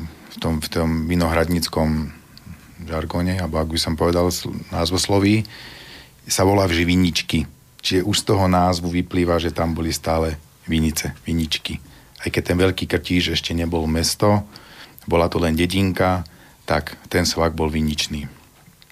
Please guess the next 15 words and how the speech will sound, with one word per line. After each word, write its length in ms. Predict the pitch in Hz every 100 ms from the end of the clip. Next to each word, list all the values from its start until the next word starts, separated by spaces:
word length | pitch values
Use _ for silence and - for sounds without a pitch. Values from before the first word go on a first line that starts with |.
| - - -
Modrý 320 | - 113 110 -
kameň 320 | 95 101 92
sme 80 | 87
si 160 | 82
tiež 320 | - 90 87 - - - - -
v 40 | -
archíve 640 | 92 101 - 98 101 104
v 80 | 90
Modrokamenskom 800 | 85 85 80 90 90 90 - 85
našli. 560 | 82 85 - 90 95 92 - - - - - -
Ten 160 | 80 78
hon 160 | 90
sa 160 | - 90
volá 240 | 82 78
Katovka, 640 | 76 78 - 95 95 127